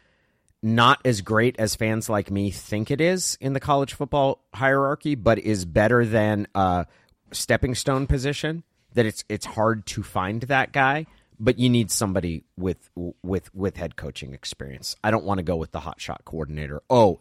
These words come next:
the other thing, I saw this. Bruce Feldman wrote that maybe Chip Kelly becomes available.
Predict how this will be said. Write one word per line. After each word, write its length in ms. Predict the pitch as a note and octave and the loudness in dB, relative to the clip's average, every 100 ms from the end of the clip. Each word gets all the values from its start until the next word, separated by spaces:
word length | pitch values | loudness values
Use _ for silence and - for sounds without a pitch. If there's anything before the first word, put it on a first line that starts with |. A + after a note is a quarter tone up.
| - | -2
the 140 | G#2 | 2
other 180 | A2+ C3+ | 2 2
thing, 360 | - D#3 F3 - _ _ _ _ _ | 0 0 -2 -6 _ _ _ _ _
I 80 | - | -8
saw 320 | A2+ - D3+ | -4 -2 0
this. 200 | C3+ G2 | 2 0
Bruce 280 | - C#3 C3+ | -2 -4 -4
Feldman 380 | - B2+ B2 G2 | 0 0 0 0
wrote 260 | G2 G2 - | 0 0 -4
that 140 | - | -6
maybe 240 | F#2+ F#2+ | -4 -4
Chip 260 | F#2+ - - | -4 -6 -10
Kelly 260 | - F#2 G#2 | -6 -6 -4
becomes 360 | A2+ B2 A#2 | -6 -6 -6
available. 540 | A2 A2 A2+ A#2+ C#3 | -4 -2 0 -2 -4